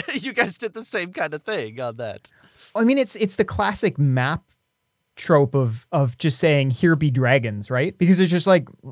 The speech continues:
Speaker 2: "I don't, I don't know what's there. Probably, probably big, terrifying lizards. Who can say," right? And, and I love, I love that about nautical, nautical games are so much fun because there is that great unknown, right? You sail into the mist and who knows what you'll,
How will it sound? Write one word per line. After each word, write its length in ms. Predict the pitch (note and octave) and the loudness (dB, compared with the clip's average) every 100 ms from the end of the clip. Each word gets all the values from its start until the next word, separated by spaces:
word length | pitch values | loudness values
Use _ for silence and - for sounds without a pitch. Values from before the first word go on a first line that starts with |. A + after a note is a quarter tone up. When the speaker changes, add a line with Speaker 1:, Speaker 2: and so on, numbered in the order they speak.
| D#3+ | -6
Speaker 2:
"I 140 | E3+ | -2
don't, 80 | G#3 | 2
I 100 | E3+ | 4
don't 120 | A#3 | 6
know 100 | F#3+ | 6
what's 220 | D#3+ C#3 - | 6 4 4
there. 320 | C#3+ E3+ G#3+ - | 6 6 4 2
Probably, 520 | F#3+ G#3+ F#3 F3+ D#3+ | 2 4 4 4 2
probably 460 | B2 E3 G#3+ F#3+ F3+ | 2 2 2 2 4
big, 360 | C#3+ F3+ D#3 - E3+ | 4 4 2 -6 0
terrifying 460 | F3+ F#3+ G#3 G#3 G3+ | 2 2 2 2 2
lizards. 560 | D4 A#3 A#2+ - - - | 2 2 0 -2 -10 2
Who 180 | C3 G3+ | 4 6
can 180 | D4 D4+ | 4 0
say," 420 | - F#4+ F4+ A#2+ | 0 2 4 2
right? 300 | B2 G3 C#4+ - - - - | 2 2 0 -8 -20 -8 -2
And, 120 | G#3 | 0
and 140 | A#3+ A3 | 2 4
I 60 | |
love, 400 | G#3+ A3+ A3 F#3 - | 6 6 4 0 0
I 100 | E3+ | 4
love 240 | F3+ G3 | 4 4
that 160 | F#3+ E3 | 4 4
about 380 | C3 B2+ B2+ B2+ _ | 4 4 2 -2 _
nautical, 560 | D#3 C#3+ B2 C3 B2+ C3 | 0 2 4 2 0 0
nautical 340 | D3+ E3+ A#3 G3 | 2 2 2 2
games 260 | D#3 D3 | 2 0
are 60 | C3+ | -2
so 160 | D3+ | 0
much 220 | C3+ B2 - | 0 -2 -4
fun 420 | C3 B2+ C3+ B2 - - _ - | -2 -2 -2 -4 -10 -20 _ -2
because 460 | D#3+ - D#3 C3+ | -2 2 2 2
there 140 | D3 C3+ | 2 4
is 120 | B2+ | 4
that 180 | C3 B2 | 0 0
great 240 | B2 B2+ | -2 0
unknown, 500 | B2 A#2 A2+ A#2 E3+ | 2 2 0 0 0
right? 160 | F#3+ F3+ | 2 2
You 100 | F#3+ | 0
sail 300 | - G#3+ G#3+ | 2 4 4
into 160 | F#3+ E3 | 4 2
the 100 | D3+ | 2
mist 340 | F#3 D3 - | 2 0 0
and 100 | C#3 | 2
who 120 | C3+ D#3+ | 4 4
knows 280 | D3 C#3+ | 4 2
what 140 | B2 B2 | 0 -2
you'll, 280 | B2 G#2+ | -2 -2